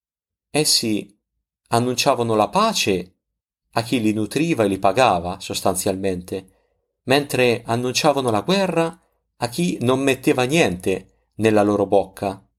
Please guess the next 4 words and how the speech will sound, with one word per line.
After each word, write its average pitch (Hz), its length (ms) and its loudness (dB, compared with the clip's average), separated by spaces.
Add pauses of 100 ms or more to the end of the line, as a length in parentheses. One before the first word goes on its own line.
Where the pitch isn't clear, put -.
(800)
ovvero 117 760 0 (420)
annunciavano 110 960 0
cose 104 680 0 (240)
negative 117 880 0